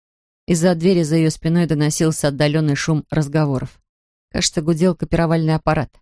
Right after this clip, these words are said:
Она подумала о своих снимках, гулявших по интернету.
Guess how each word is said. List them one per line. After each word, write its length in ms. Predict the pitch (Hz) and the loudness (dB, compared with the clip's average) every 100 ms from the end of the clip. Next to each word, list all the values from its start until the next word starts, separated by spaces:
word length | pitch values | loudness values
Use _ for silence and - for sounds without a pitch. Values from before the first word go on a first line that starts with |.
| _ _ _ _ _ - | _ _ _ _ _ -2
Она 200 | 196 233 | 2 2
подумала 520 | - 208 220 208 190 | 2 2 2 2 2
о 40 | 180 | 0
своих 320 | - 175 165 | 0 -2 -2
снимках, 480 | - 190 180 165 151 | 0 0 2 -2 0
гулявших 500 | 165 156 - 139 - | 2 0 -2 -6 -2
по 120 | 156 | -2
интернету. 640 | 147 151 151 151 143 135 | 0 -2 0 -2 -2 -8